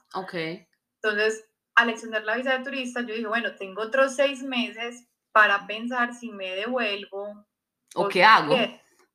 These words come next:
Speaker 2: Ajá. Entonces, bueno, digamos que ya después de, cuando yo empe-, sí, cuando yo extendí, normal, y ya más o menos en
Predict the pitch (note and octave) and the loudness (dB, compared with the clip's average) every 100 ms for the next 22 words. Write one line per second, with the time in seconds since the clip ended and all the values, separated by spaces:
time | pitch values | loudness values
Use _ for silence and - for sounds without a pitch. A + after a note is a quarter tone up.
0 | _ _ F3+ F3+ E3+ E3+ - _ - - | _ _ 0 2 0 -2 -6 _ -20 -20
1 | _ _ _ _ _ _ _ G#3+ G#3+ G#3+ | _ _ _ _ _ _ _ -6 -6 -2
2 | G#3 F#3+ F#3+ G3+ G#3 G#3+ G#3+ G#3+ G#3+ A3 | -2 0 0 0 2 2 0 0 -4 0
3 | G#3 F#3 G3 G3 G3+ G#3 B3+ A3+ - - | 0 0 0 0 -2 -4 0 0 -2 -8
4 | G3 G3+ F#3+ F#3+ - A#3+ A#3+ A#3+ A#3 A3 | 2 4 4 -2 -8 -6 -4 -4 -6 -10
5 | - _ _ _ _ A#3+ A#3 A#3 G#3+ G#3+ | -16 _ _ _ _ -4 -2 -6 -10 -8
6 | A#3+ A#3+ A#3+ A3 G#3+ G3+ G#3 G3+ - - | -6 -6 -8 -8 -10 -8 -6 -6 -8 -6
7 | B3 B3 D#4 D4+ A#3 A#3+ C#4 - - _ | -4 -2 -2 -2 0 6 6 4 -6 _
8 | _ C4+ C4+ B3 B3+ A#3 B3 C#4 C#4+ C#4+ | _ -8 -6 0 2 2 0 -4 -8 -8
9 | C4+ B3+ | -8 -12